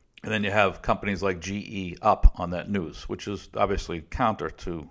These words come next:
what one would think logically would happen, right? So in G E, you have a company that's shut down plants due to coronavirus. They have exposure, obviously, to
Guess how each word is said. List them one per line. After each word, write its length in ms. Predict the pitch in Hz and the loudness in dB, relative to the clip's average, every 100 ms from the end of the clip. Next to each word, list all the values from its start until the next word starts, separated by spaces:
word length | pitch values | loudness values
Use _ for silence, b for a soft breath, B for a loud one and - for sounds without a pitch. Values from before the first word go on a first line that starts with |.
| - _ | -20 _
what 240 | 110 110 110 | 8 8 6
one 220 | 107 101 | 6 8
would 160 | 101 - | 6 6
think 360 | 104 90 - | 2 2 -4
logically 480 | 107 113 104 101 90 | 6 6 6 2 0
would 160 | 85 78 | -2 -4
happen, 320 | 76 - - - _ _ _ - | -6 -6 -10 -18 _ _ _ -2
right? 180 | 101 95 | 0 2
So 120 | 107 | 2
in 80 | 92 | 2
G 120 | 104 | 0
E, 260 | 92 107 98 | 0 0 2
you 60 | |
have 140 | 101 87 | 2 2
a 20 | |
company 380 | - 101 101 92 | 2 2 2 0
that's 180 | 85 | 0
shut 380 | - - 107 - | -4 4 4 6
down 240 | 107 98 90 | 6 6 2
plants 480 | 98 98 95 - | -2 0 0 -4
due 180 | - 98 | -4 0
to 140 | 92 87 - | 0 -2 -4
coronavirus. 880 | - 101 92 90 90 90 87 85 - - _ _ | -2 2 0 0 0 0 0 -4 -8 -16 _ _
They 140 | - 87 | -2 4
have 160 | 101 | 4
exposure, 680 | 87 - - 95 92 90 87 | 4 0 6 6 6 2 0
obviously, 500 | 95 92 90 - 90 | 2 4 2 0 -4
to 360 | 82 92 85 | -2 -4 -4